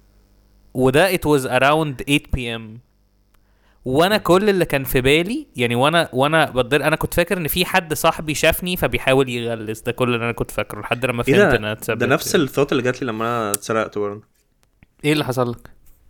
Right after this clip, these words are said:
Speaker 2: لا، بس خلص القصه الاول.
Speaker 1: لا، بس ما في، فضلت، يعني، كنت شوك كده، ما كنتش فاهم ايه اللي بيحصل وكده، روحت وبعد كده،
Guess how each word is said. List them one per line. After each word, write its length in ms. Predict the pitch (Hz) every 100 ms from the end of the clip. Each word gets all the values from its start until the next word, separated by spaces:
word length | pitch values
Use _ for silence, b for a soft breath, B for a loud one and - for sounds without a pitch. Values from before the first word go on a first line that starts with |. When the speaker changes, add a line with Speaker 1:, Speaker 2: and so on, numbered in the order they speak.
| _ -
Speaker 2:
لا، 120 | 123
بس 120 | 143
خلص 220 | - 185 185
القصه 200 | 185 -
الاول. 220 | 139 170 _ B B B B _ _ _ _ _
Speaker 1:
لا، 160 | 139 196
بس 220 | 185 226
ما 60 | 160
في، 300 | 180 143 131
فضلت، 500 | 139 156 196 - 143
يعني، 280 | 127 123 127
كنت 480 | 131 127 - 127 117
شوك 360 | - 220 -
كده، 160 | 196 196
ما 60 | 180
كنتش 240 | 175 -
فاهم 220 | 175 165
ايه 60 | 156
اللي 140 | 156
بيحصل 380 | 139 143 - 151
وكده، 200 | 143 165
روحت 480 | 180 165 170 - 127
وبعد 300 | 127 117 117
كده، 240 | - 139